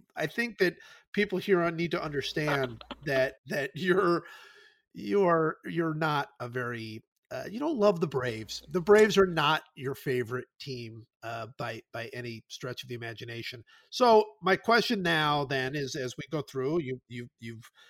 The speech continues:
Speaker 1: looking at this thing as optimistically as you can, who's gonna win that division? Who's gonna win the, uh, the, uh,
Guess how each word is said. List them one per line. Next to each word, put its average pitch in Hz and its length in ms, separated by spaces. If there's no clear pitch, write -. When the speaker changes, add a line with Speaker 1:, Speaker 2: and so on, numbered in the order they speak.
Speaker 1:
looking 165 340
at 160 120
this 151 120
thing 165 160
as 165 300
optimistically 156 680
as 113 120
you 127 60
can, 220 480
who's 233 160
gonna 285 160
win 269 340
that 170 160
division? 190 440
Who's 165 160
gonna 180 180
win 175 260
the, 123 340
uh, 120 200
the, 113 360
uh, 113 280